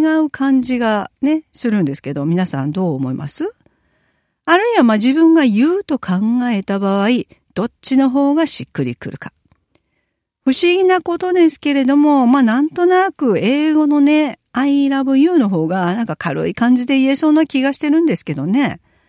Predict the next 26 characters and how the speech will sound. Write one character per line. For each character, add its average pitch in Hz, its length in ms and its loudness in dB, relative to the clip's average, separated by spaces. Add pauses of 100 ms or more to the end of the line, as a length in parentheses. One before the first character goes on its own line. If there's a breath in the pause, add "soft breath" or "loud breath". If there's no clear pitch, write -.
(560)
そ - 140 2
う 254 40 2
そ 180 120 -2
う、 160 40 -4
つ 349 140 -2
い 349 40 2
で 359 140 6
に 330 120 6
言 294 160 4
う - 20 -6
と、 220 360 0
口 370 420 2
文 294 340 4
脈 156 280 -6
ね、 330 200 2
先 254 420 -6
ほ 208 160 -2
ど 180 140 -2
お 175 60 -4
話 175 340 -2
し 160 100 -4
ま 151 180 -2
し - 160 -14
た 139 280 -6
ハ 156 240 -4
イ 165 120 -6